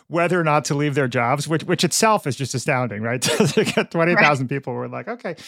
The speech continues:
Speaker 1: flip a coin. If it's heads, you leave your job. If it's tails, you don't." And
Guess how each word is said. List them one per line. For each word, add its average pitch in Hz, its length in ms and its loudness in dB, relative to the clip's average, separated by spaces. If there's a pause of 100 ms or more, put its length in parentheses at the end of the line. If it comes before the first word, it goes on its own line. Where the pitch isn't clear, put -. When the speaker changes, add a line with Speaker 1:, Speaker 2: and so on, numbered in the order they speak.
(140)
Speaker 1:
flip 220 200 0
a 208 60 2
coin. 196 260 4
If 131 140 0
it's 131 140 0
heads, 175 280 2
you 135 200 0
leave 147 180 -2
your 147 80 -2
job. 123 300 0
If 113 80 -2
it's 107 140 -8
tails, 135 280 0
you 117 60 -2
don't." 123 220 0 (880)
And 151 540 4